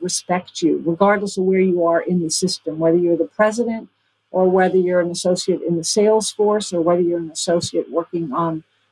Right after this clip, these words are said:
on the factory floor, we value you. You know, we have an egalitarian type spirit that says your voice counts as much as somebody else's voice. So this kind of approach to what is going to make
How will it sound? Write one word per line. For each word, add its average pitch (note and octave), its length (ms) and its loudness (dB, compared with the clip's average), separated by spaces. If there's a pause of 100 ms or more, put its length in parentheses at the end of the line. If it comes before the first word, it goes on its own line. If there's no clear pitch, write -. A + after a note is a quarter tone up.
(140)
on F3+ 160 2
the E3+ 60 -2
factory F3 460 -2
floor, G3+ 600 0 (300)
we G#3+ 160 -4
value G3 760 0
you. - 300 -8 (520)
You E3+ 120 -4
know, F3 140 -2
we F#3 140 2
have F#3+ 120 2
an F#3+ 140 4
egalitarian F#3+ 960 -2
type E3 300 -8
spirit F#3 540 2
that B2 120 -8
says E3+ 180 -4 (280)
your A#3+ 280 2 (100)
voice G3 480 -4 (120)
counts F#3+ 320 -10
as F3 160 -20
much F3+ 420 -12 (120)
as E3+ 440 -12 (180)
somebody F3+ 420 -8
else's F3+ 340 -10 (160)
voice. - 440 -16 (480)
So A3 280 0
this G#3+ 400 0
kind C#4 180 -2
of C#4 180 -6
approach A3 760 -6
to F3 400 0 (240)
what A#3 240 2
is C#4+ 200 0
going A3 420 -2
to G3+ 120 -2
make F#3+ 300 2